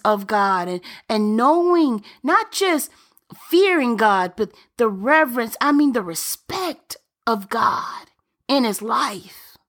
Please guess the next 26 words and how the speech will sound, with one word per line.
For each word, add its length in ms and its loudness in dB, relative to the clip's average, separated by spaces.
on 260 4
his 180 -6
life, 680 -8
and 160 -4
how 320 2
he 140 -2
conducted 580 -6
himself, 760 -2
that 160 -2
spoke 320 -2
volumes. 920 -4
So 320 2
the 100 -2
thirteenth 720 -4
verse, 300 2
"Then 180 -10
Samuel 560 -4
took 420 -6
the 140 2
horn 520 0
of 160 2
the 140 -4
oil 380 2
and 160 -2
anointed 520 0
him 240 -2